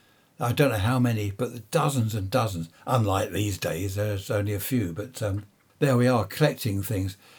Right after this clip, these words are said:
I suppose we've all collected stuff over the years. And of course now, what we're doing, my wife and I, what we're doing now is clearing out the loft. We've been doing that for the last year. Clearing out the loft of stuff <laughs> we've collected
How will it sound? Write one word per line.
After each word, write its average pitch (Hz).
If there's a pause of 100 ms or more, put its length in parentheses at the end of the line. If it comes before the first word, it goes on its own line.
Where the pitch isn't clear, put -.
(120)
I 165
suppose 156
we've 143
all 156
collected 120
stuff 107
over 104
the 98
years. 98 (380)
And 135
of -
course 113
now, 131 (200)
what 143
we're 135
doing, 90
my 101
wife 104
and 101
I, 107
what 110
we're 117
doing 95
now 110 (420)
is 123
clearing 117
out 113
the 117
loft. 143
We've 123
been 107
doing 131
that 98
for -
the 110
last 104
year. 120 (500)
Clearing 135
out 107
the 98
loft 92 (300)
of 117
stuff -
<laughs> -
we've 165
collected -